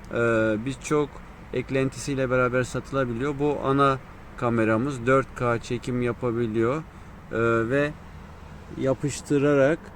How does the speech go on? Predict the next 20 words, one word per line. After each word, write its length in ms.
istediğiniz 600
gibi 300
bu 260
kamerayı 500
da 140
bu 80
şekilde 440
çevirerek 640
kullanabiliyorsunuz. 880
Devamında 720
ise 400
burada 520
bir 80
kameramız 600
daha 300
var. 200
Şu 100
an 160
görülebiliyor 680
mu? 260